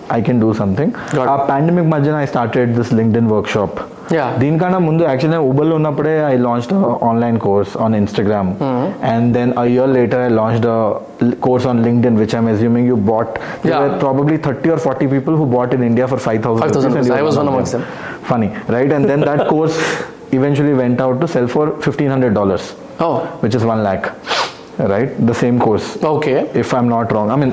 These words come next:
Speaker 1: obviously updates were made, the directional course the same.
Speaker 2: Uh-huh.
Speaker 1: It was,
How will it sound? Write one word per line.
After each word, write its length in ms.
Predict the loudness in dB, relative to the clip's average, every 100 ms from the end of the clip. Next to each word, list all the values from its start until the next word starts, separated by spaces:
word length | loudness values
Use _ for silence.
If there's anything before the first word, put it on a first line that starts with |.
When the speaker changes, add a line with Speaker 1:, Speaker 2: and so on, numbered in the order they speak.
| 0
Speaker 1:
obviously 280 | 0 2 2 2
updates 300 | 2 2 0
were 80 | 0 0
made, 140 | 2 2
the 60 | 2
directional 380 | 2 0 0 0 0
course 160 | 0 -2
the 60 | 0
same. 140 | 0 -2 -6 -8 -4
Speaker 2:
Uh-huh. 180 | -2 -4 -6 -12 -6 -2
Speaker 1:
It 60 | 2
was, 140 | 0